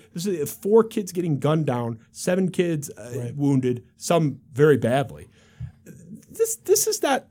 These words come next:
Speaker 1: a, a petty theft hearing. That even if you disagree, and look, we're all human. Like,
Speaker 2: That's a great point.
Speaker 1: I, I, we're all human. I, I get,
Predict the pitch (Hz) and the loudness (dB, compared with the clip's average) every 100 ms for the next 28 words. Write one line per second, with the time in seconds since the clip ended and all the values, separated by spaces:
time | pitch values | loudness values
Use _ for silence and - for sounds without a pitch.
0 | - - - - 127 - - 160 - 190 | -16 -12 -12 -12 -12 -10 -4 -4 2 4
1 | 180 175 180 185 - _ - - 170 202 | 6 6 4 4 -2 _ -14 4 8 8
2 | 254 294 - _ _ _ _ 156 196 196 | 8 2 -6 _ _ _ _ 6 6 6
3 | 226 269 392 302 - 160 208 214 135 131 | 4 4 6 2 -2 0 0 2 0 2
4 | 208 110 143 170 - - _ - 147 202 | 2 2 0 0 -2 -6 _ -4 2 2
5 | 135 160 131 104 113 131 123 113 - 110 | 4 2 2 2 0 -4 -8 -10 -10 -12
6 | 139 - 170 165 185 - - _ - - | -6 -4 -2 -2 -4 -8 -20 _ -10 6
7 | 220 220 151 156 85 82 156 180 185 156 | 6 6 4 2 2 0 2 4 6 4
8 | 110 180 226 | 6 6 6